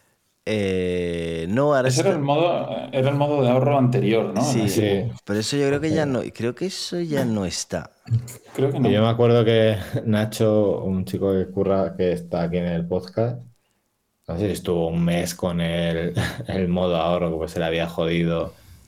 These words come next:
Speaker 3: y no se apaga ni para atrás el Apple Watch.
Speaker 1: Sí, pero porque era
Speaker 3: Eso
Speaker 1: básicamente, básicamente era un reloj,
Speaker 3: Ese
Speaker 1: punto
Speaker 3: reloj,
Speaker 1: final.
Speaker 3: bueno,
Speaker 1: <laughs> No tiene otra cosa.
Speaker 3: bueno.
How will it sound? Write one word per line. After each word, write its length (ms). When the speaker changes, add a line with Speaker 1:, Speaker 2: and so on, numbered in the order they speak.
Speaker 3:
y 120
no 160
se 100
apaga 440
ni 100
para 160
atrás 300
el 200
Apple 240
Watch. 400
Speaker 1:
Sí, 180
pero 140
porque 220
era 140
Speaker 3:
Eso 60
Speaker 1:
básicamente, 540
básicamente 560
era 100
un 100
reloj, 460
Speaker 3:
Ese 180
Speaker 1:
punto 160
Speaker 3:
reloj, 160
Speaker 1:
final. 200
Speaker 3:
bueno, 240
Speaker 1:
<laughs> 60
No 100
tiene 160
otra 200
cosa. 520
Speaker 3:
bueno. 160